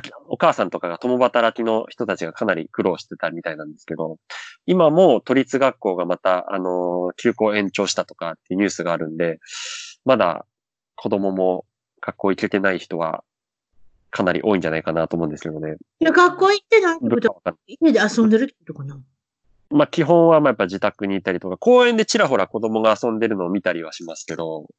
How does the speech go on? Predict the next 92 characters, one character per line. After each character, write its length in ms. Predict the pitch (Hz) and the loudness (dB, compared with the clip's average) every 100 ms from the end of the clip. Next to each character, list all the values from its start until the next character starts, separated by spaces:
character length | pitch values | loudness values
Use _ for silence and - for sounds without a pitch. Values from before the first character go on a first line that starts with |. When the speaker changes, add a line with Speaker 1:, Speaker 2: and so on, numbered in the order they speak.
| _ | _
Speaker 2:
う 40 | 226 | -4
ん。 180 | 165 156 _ _ _ - | -4 -8 _ _ _ -14
Speaker 1:
も 80 | 101 | -12
う 20 | |
そ 160 | - | -6
れ 160 | 101 98 | -4 -2
ぐ 80 | 101 | 0
ら 160 | 101 | 0
い 1000 | 101 98 98 95 95 95 95 95 92 92 | 0 -2 -6 -8 -6 -6 -4 -4 -2 -2
で 120 | 92 98 | -4 -6
し 160 | - | -6
た 120 | 87 | -6
ね。 280 | 78 90 90 | -4 -2 -2
特 160 | 101 104 | -2 -2
に 80 | 87 | 0
三 200 | 139 117 | -2 -2
月 200 | 85 - | -4 -8
と 80 | |
か 160 | - 85 | -8 -8
も 100 | 82 | -8
そ 140 | 82 | -8
ん 20 | 90 | -6
な 80 | |
感 120 | 87 85 | -4 -6
じ 60 | |
で 40 | 80 | -8
し 40 | |
た、 120 | 78 | -10
ず 80 | 69 | -12
っ 40 | - - | -14 -10
と。 160 | 69 _ _ _ _ _ - - 107 | -10 _ _ _ _ _ -20 -8 -2
み 100 | 117 | 0
ん 40 | |
な 100 | 117 | 2
学 160 | 107 - | 2 0
校 100 | 107 | -2
も 80 | |
行 120 | 95 415 | -2 -2
け 40 | |
て 80 | 92 | -4
な 100 | 87 | -6
い 80 | 82 | -4
し。 80 | 427 | -4
Speaker 2:
小 80 | 440 427 427 427 427 | -2 -4 0 4 4
学 260 | 440 440 | 4 2
校 200 | 440 330 | 2 2
も 140 | 233 214 180 | 2 2 0
遊 160 | 220 | 0
ん 60 | 202 | 2
で 100 | 208 | 4
る 80 | 220 | 4
や 80 | 196 | 2
ろ 120 | 151 | 0
な、 140 | 175 | -4
多 140 | 170 160 | -2 -4
分 180 | 156 | -2
ね。 180 | 160 214 | 0 2
家 260 | 226 185 180 | 4 4 2
と 160 | 160 | -2
か 40 | 147 _ | -6 _
ね、 100 | 190 | -2
Speaker 1:
う 220 | 233 311 330 | 0 0 -4
ん。 40 | |
Speaker 2:
公 240 | - 226 202 | 2 4 4
園 140 | 196 | 2
と 80 | 190 | 0
か、 160 | 175 | -2
Speaker 1:
で、 80 | 170 - - 101 | -2 -4 -2 2
Speaker 2:
公 80 | 196 | 2
園。 80 | 135 | 2
Speaker 1:
遊 60 | 107 | -2
ん 60 | 101 | -2
だ 80 | |
り、 60 | 98 _ | -4 _
公 80 | 101 | -10
園 100 | 95 | -2
で 80 | 98 | 4
遊 60 | |
ん 400 | 107 107 101 101 98 - 196 | 4 2 -6 -6 -8 -10 -2
だ 80 | 98 | -2
り、 180 | 92 | -2
Speaker 2:
ま 160 | 95 95 | -4 0
あ、 20 | |
Speaker 1:
ま 340 | 165 - 95 95 | 0 -2 -8 -10
あ、 40 | - _ _ _ - | -10 _ _ _ -10
宿 220 | - 107 | -4 0
題 180 | 98 254 | 2 4
し 80 | |
た 120 | 247 87 | 2 0
り 100 | 82 | -4
と 100 | |
か。 60 | - | -10